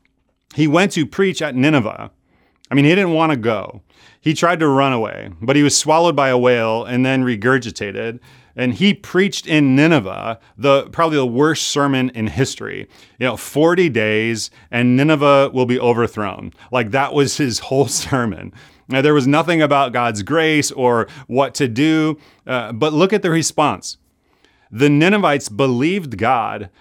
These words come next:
a fast was proclaimed, and all of them, from the greatest to the least, put on sackcloth. I mean, this is a, a pagan city. On their first day of faith, they fasted. Not just that, the king of Nineveh issued a proclamation.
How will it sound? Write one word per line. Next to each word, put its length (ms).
a 120
fast 640
was 240
proclaimed, 920
and 260
all 320
of 160
them, 280
from 200
the 100
greatest 600
to 100
the 120
least, 540
put 160
on 180
sackcloth. 760
I 40
mean, 100
this 160
is 160
a, 200
a 120
pagan 580
city. 580
On 180
their 220
first 640
day 300
of 200
faith, 640
they 180
fasted. 720
Not 220
just 200
that, 180
the 80
king 280
of 160
Nineveh 480
issued 420
a 100
proclamation. 840